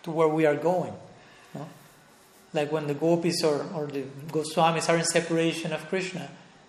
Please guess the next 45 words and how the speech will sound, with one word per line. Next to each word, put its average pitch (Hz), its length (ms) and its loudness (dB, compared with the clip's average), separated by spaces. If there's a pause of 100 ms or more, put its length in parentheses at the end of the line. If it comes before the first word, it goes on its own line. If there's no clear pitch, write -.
(240)
so 196 120 0
many 190 220 6
obstacles 180 500 6
on 160 120 0
the 151 100 4
way 175 180 4
are 156 100 6
coming, 190 300 4
but 165 140 2
all 202 180 8
those 190 160 4
obstacles 185 540 4
are 160 120 4
just 156 360 -4
throwing 165 440 2
fuel, 160 680 -2 (420)
fire 170 520 4
to 160 120 -6
the 143 80 0
fire 156 500 6
of - 140 -6
their 139 120 -8
longing. 135 460 -4 (640)
So 180 120 -6
in 175 40 0
the 180 80 2
same 220 240 2
way, 240 240 4 (220)
we 180 80 -2
could 180 200 0
say 170 160 4
covid 180 380 4
as 151 160 0
an 165 80 0
obstacle, 170 640 2 (520)
but - 140 -2
it's 175 140 0
an 180 280 2
obstacle 185 380 4
that 160 260 -2
comes 170 340 6 (360)
to 175 60 -6
nourish 170 420 4
our 156 160 8
longing, 165 500 2